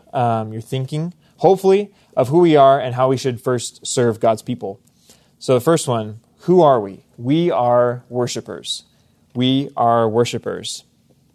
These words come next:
And that seems pretty obvious. Uh, but we're always worshiping something or someone. We were made for worship and made to be seeking the biggest, best, and most beautiful things of life so that we can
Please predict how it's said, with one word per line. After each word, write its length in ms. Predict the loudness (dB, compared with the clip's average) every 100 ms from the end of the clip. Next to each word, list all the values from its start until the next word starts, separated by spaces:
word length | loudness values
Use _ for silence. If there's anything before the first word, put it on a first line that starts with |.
| _
And 100 | -16
that 140 | -14 -14 _ _ _ _ _
seems 280 | -10 -6 -4
pretty 220 | 0 4
obvious. 500 | 4 4 2 0 -8 _ _ _ _
Uh, 400 | 2 4 4 2
but 100 | 2
we're 200 | 4 4
always 440 | 6 6 6 4 -2
worshiping 680 | 0 0 0 -4 -4 -4 -10
something 720 | -4 -2 -2 -4 -8 -8 -10
or 140 | -10 -8
someone. 680 | -4 -4 -2 -4 -4 -8 _ _ _ _ _ -2
We 120 | 0
were 120 | 2
made 400 | 0 2 2 2
for 120 | 2
worship 480 | 4 2 2 0 -2 _ _ _ _ -10
and 280 | -4 -2 0
made 340 | 2 2 0
to 60 | 0
be 120 | -2
seeking 480 | -2 -2 0 0 -4
the 100 | 0
biggest, 640 | 2 4 2 0 -10 0
best, 400 | 2 2 0 -12 -8
and 140 | -6
most 260 | -4 -6 -2
beautiful 380 | 0 2 2
things 260 | 0 -2 -2
of 120 | -2
life 320 | 2 2 0
so 140 | -6 -6
that 60 |
we 140 | -4 -6
can 320 | -6 -8 -10